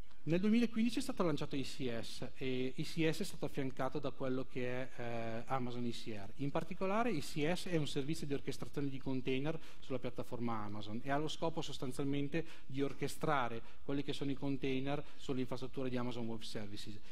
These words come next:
E E C R non è altro che un repository di immagini di container che lavora a stretta, a stretto contatto con Amazon E C S. Parliamo di un servizio che sta, di servizi che sono stati rilasciati nel duemilaquindici.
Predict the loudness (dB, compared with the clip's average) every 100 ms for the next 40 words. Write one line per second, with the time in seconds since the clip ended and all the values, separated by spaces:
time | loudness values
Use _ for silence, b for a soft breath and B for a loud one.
0 | B 2 2 2 2 4 4 2 2 2
1 | 2 2 2 0 0 0 0 0 0 0
2 | 0 -2 0 0 0 0 0 -2 -2 0
3 | 0 0 0 0 0 0 B B 2 2
4 | 2 2 2 0 0 0 0 0 0 0
5 | 0 0 -2 0 0 0 0 0 0 0
6 | 0 0 -2 -2 -2 -2 -2 -2 B B
7 | B 0 2 2 2 2 0 0 0 0
8 | -2 -2 0 0 2 0 0 0 0 0
9 | 0 0 0 0 0 B 0 0 2 0
10 | 0 0 0 0 0 0 -2